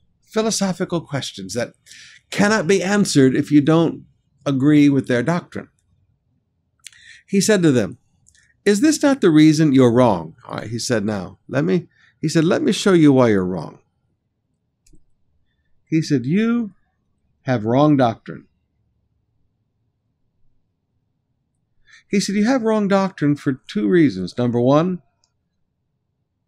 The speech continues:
you don't know the scripture. And number two,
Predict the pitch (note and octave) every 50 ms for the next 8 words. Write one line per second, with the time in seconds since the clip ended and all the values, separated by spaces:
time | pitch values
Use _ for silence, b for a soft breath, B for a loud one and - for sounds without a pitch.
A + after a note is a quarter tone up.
0 | _ _ _ _ - A2 A#2 A2 F#2+ C3 C3+ D3 E3+ G3 - - - - - _
1 | _ _ _ _ _ _ _ _ _ _ _ _ _ _ _ _ _ _ - -
2 | G#2 A2 A#2+ B2 C3+ C#3+ D#3 F3 F#3+ G3 F3 - _ _ _ _ _ _ _ _
3 | _ _ _ _ _ _ _ A2+ A2 - - - E3 E3 E3+ - - A2 B2 D#3+
4 | F3 - _ _ _ _ _ _ _ _ _ _ _ _ _ _ _ _ _ _
5 | _ _ _ _ _ _ _ _ _ _ _ _ _ _ _ _ - B2 B2+ B2
6 | B2 A#2+ A2+ G#2+ A2 - - G#3 A3 G#3+ F3+ D#3+ D#3+ E3 D#3+